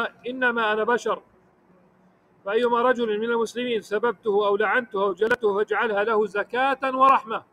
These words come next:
فاجعلها له زكاة ورحمة.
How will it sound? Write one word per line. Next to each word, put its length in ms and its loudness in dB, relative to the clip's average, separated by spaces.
فاجعلها 380 -2
له 320 0
زكاة 760 -4
ورحمة. 520 -4